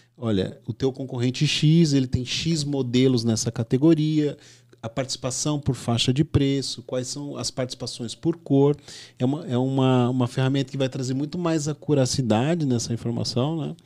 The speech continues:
Muito mais precisão em real time, né? Se você quiser, quiser, se você quiser checar essa informação diariamente, a gente teve até um desafio de um cliente nosso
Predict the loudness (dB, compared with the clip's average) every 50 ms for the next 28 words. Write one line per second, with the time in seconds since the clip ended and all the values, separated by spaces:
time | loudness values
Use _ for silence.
0 | -20 -20 -20 -20 -20 _ _ -18 -10 -10 -10 -8 -4 -2 -2 0 -2 -2 -2 0
1 | 2 2 2 2 0 -2 0 0 2 4 4 4 4 2 0 -4 -10 -12 -12 -10
2 | -10 -8 -4 0 2 2 2 2 0 -4 -6 -6 -6 -6 -8 -8 -12 -20 _ _
3 | _ -18 -18 -18 -18 _ -20 -20 -20 -12 -4 -2 0 0 0 0 0 2 2 2
4 | 2 0 -2 0 0 0 0 0 -4 -6 -2 0 2 2 2 0 0 2 2 2
5 | 4 4 4 2 2 -2 -12 -20 -20 -20 -20 _ _ _ _ -8 -6 -4 -4 -4
6 | -2 -2 -2 -2 -2 -2 -4 -4 -4 -4 -2 -2 -2 -2 -2 -2 -2 -2 -2 -2
7 | -2 0 2 4 4 4 4 2 2 2 2 0 0 -2 -2 -2 -2 -2 -2 -4
8 | -4 -2 -2 0 0 0 2 2 2 2 4 2 2 2 2 2 2 2 4 2
9 | 0 2 2 2 2 2 0 -2 -2 0 -2 -2 -4 -8